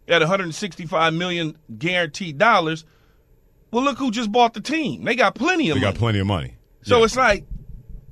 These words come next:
Speaker 1: it just depends on who it is. We're not talking about the Raiders. We're not talking about Mark Davis that's gotta figure out how to get the cash flow that he needs to get the deal done. We're not talking about that.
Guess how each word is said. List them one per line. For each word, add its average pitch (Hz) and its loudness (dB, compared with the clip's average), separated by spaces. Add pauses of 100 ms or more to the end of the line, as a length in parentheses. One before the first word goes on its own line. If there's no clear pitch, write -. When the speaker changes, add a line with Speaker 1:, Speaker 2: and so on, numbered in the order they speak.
(140)
Speaker 1:
it 233 -10
just 220 -8
depends 233 -6
on 226 -4
who 240 -6
it 240 -6
is. 220 -6
We're 220 -8
not 226 0
talking 226 -6
about 196 0 (300)
the 139 -4
Raiders. 123 0
We're 170 -6
not 214 -2
talking 226 2
about 180 0
Mark 160 2
Davis 160 -6
that's 143 -8
gotta 165 -2
figure 190 -6
out 170 0 (720)
how 180 0
to 170 -2
get 160 -12
the - -20
cash 185 -2
flow 156 -2 (520)
that 170 0
he 165 -4
needs 175 -2
to 143 -8
get 165 -8
the 156 -10
deal 143 0
done. 101 -12 (160)
We're 143 -8
not 196 0
talking 220 -2
about 135 -6
that. - -12